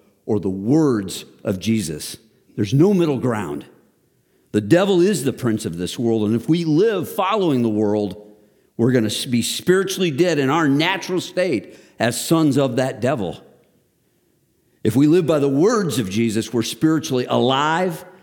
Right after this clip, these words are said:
able to live our physical life free from sinful bondage and free to live as eternal sons of God. I'm praying tonight that you will have a greater awareness of who is actually controlling your behavior.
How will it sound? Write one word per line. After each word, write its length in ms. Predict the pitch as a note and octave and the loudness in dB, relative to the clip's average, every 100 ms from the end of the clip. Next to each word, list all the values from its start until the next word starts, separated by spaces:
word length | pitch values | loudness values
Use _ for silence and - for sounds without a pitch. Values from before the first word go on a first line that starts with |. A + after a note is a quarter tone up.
| - | 0
able 260 | C3 D#3+ G3+ | 2 4 2
to 60 | |
live 260 | G3+ G3+ G3+ | 0 0 0
our 160 | D#3+ D#3 | -2 -4
physical 540 | - F#3 E3+ - E3+ | -2 -2 0 -4 -2
life 280 | D#3+ A#2+ G2 | 0 -2 -4
free 380 | - E3+ B3 C4 | -4 -2 0 0
from 240 | - A#2+ | 0 -2
sinful 560 | - - B2+ A#2+ A#2+ G2+ | -2 0 2 2 0 -2
bondage 640 | G#2+ F#2+ F2+ F2 E2 - _ _ _ _ _ _ _ - | -2 -2 -4 -6 -10 -16 _ _ _ _ _ _ _ -6
and 140 | A#2+ | -4
free 360 | - - F#3 G3+ | -4 2 2 4
to 80 | C#3 | 2
live 380 | A#2 C#3+ A#2 F2+ | 2 2 0 -2
as 180 | G#2+ | -6
eternal 600 | A2 G2+ - F3 F3 F#2 | -6 -6 0 2 2 -2
sons 360 | D2+ - B2+ G2+ | -6 -4 -2 -4
of 140 | F2+ | -6
God. 480 | - C3 E3 E2+ - - _ _ _ _ _ _ _ _ _ _ _ _ _ - | -6 -6 -6 -8 -14 -20 _ _ _ _ _ _ _ _ _ _ _ _ _ -8
I'm 120 | F#2+ | -6
praying 440 | - D3+ F3+ F3+ | 0 2 4 2
tonight 400 | C3 A2+ G2 F2 - - _ | 2 0 -4 -8 -12 -20 _
that 140 | - G2 | -4 -2
you 220 | A#2+ F3 | 0 0
will 560 | D#3+ B2 F3+ D3 C3 - | 2 2 2 2 -2 -6
have 200 | C#3 C3 | -4 -2
a 80 | |
greater 420 | A2 G#2 B2+ C3+ B2+ | -2 0 2 2 0
awareness 540 | G#2+ B2 B2 G2 - | 0 0 0 -2 -4
of 140 | D3 | -4
who 180 | A2+ B2+ | 0 0
is 120 | G#2+ - | 0 -2
actually 420 | A#2 B2 - A#2 | -6 -6 -4 -4
controlling 640 | - F#2+ - A2+ G#2+ F#2 | -4 -6 -2 -2 0 -2
your 120 | F#2 F2 | -2 -4
behavior. 600 | D#2+ E2 G2 F2 D#2 | -6 -4 -4 -4 -8